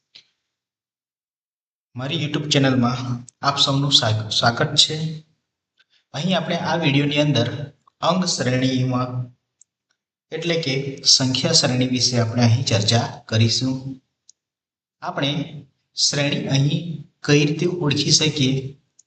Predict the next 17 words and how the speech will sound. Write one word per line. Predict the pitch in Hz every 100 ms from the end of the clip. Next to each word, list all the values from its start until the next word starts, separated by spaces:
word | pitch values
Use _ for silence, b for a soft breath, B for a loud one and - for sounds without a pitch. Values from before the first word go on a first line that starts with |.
| _ _
એના | 147 156
વિશે | 151 123 127
આપણે | 120 170 - -
અહીં | 117 127 147 131 -
વાતો | 104 107 127
કરીએ. | 123 120 120 123 - - _ _ _ _ b b b
અંક | - 190 -
શ્રેણી | - 185 190 185 110 98 - _ _ _ _
એટલે | 175 180 185
એક | 156 - -
પ્રકારની | 147 - 143 -
સાંકળ | - - 110 110 123
કહેવાય | 117 107 98 92 92
છે, | - 92 92 _ _ _ _ _ _ _ _ _
એટલે | 120 131 135
એક | - 120 -
પ્રકારની | 123 123 120 117 131 -